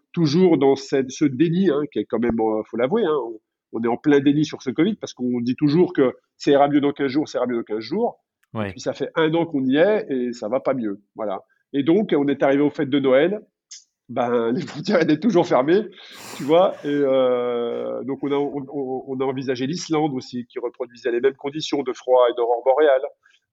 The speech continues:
Speaker 1: Euh, et de nuit surtout, de nuit polaire, très, très tôt, hein, quatorze heures trente, quinze heures. Euh, la Finlande, les frontières étaient fermées. La Norvège, les frontières étaient fermées. Et là, ben, une fenêtre avec la Suède, qui est un pays, en plus, que j'adore.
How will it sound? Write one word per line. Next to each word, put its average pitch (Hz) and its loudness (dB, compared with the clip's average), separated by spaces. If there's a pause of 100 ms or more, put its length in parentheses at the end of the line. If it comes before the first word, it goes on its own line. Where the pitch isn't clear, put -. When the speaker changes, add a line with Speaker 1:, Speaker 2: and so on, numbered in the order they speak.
(120)
Speaker 1:
Euh, 110 0
et 123 -4
de 151 2
nuit 156 -2
surtout, 131 -8
de 120 -2
nuit 127 -2
polaire, 131 2
très, - -8
très - -8
tôt, 156 2
hein, 113 0
quatorze 113 -8
heures 110 -6
trente, 120 -6
quinze 120 -6
heures. 170 -2 (640)
Euh, 95 0
la 147 2
Finlande, 147 4
les 135 0
frontières 127 -4
étaient 120 -8
fermées. 135 0
La 143 2
Norvège, 127 0
les 120 -4
frontières 117 -6
étaient 110 -14
fermées. 117 -4
Et 131 -2
là, 117 2 (160)
ben, 107 -4 (320)
une 151 -6
fenêtre 127 -2
avec 107 -4
la 110 -6
Suède, 135 -4 (500)
qui - -8
est 113 -2
un 113 -2
pays, 127 2
en 110 -4
plus, 127 -8
que 117 -4
j'adore. 139 0